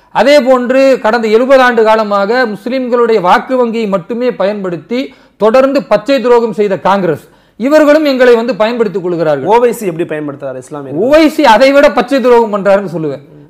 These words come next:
Speaker 1: முதல்ல இவங்க ரெண்டு பேரும் செஞ்சதை சொல்லிட்டு அப்புறம் ஓவைசிக்கு போகலாம். அப்ப இவங்க ரெண்டு பேரும் தமிழகத்தில் என்ன பண்றாங்க அப்படின்னு பார்த்தா, மத்திய அரசில் என்ன முடிவெடுக்கப்பட்டாலும்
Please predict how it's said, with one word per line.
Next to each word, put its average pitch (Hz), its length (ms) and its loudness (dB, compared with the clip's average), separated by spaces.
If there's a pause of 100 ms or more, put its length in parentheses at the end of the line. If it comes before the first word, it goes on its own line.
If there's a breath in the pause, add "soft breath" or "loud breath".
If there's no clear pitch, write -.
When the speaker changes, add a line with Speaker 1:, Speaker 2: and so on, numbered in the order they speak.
Speaker 1:
முதல்ல 254 200 0
இவங்க 277 320 -2
ரெண்டு 262 200 0
பேரும் 277 180 0
செஞ்சதை 240 240 -2
சொல்லிட்டு 233 300 -2
அப்புறம் 220 280 -2
ஓவைசிக்கு 170 340 -4
போகலாம். 127 320 -10 (460 loud breath)
அப்ப 240 180 -2
இவங்க 262 360 -2
ரெண்டு 254 320 -2
பேரும் 285 280 0
தமிழகத்தில் 277 560 0
என்ன 220 220 -2
பண்றாங்க 202 440 -4
அப்படின்னு 165 240 -10
பார்த்தா, 147 300 -4 (480 soft breath)
மத்திய 277 480 0
அரசில் 269 600 0
என்ன 277 440 -4
முடிவெடுக்கப்பட்டாலும் 220 880 0